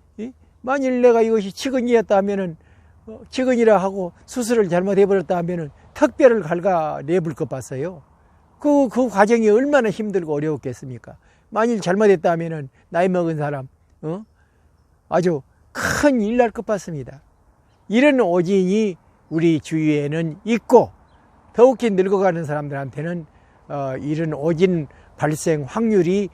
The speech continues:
예, 더 높다 하니까, 어, 우리 나이 먹어가면서, 어, 당황하지 말고, 어, 차분하게, 예, 다른 의사한테도, 어, 검진을 받아보는 것이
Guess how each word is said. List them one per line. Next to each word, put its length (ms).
예, 380
더 180
높다 340
하니까, 840
어, 680
우리 380
나이 240
먹어가면서, 1000
어, 380
당황하지 560
말고, 500
어, 200
차분하게, 840
예, 120
다른 360
의사한테도, 880
어, 320
검진을 520
받아보는 480
것이 440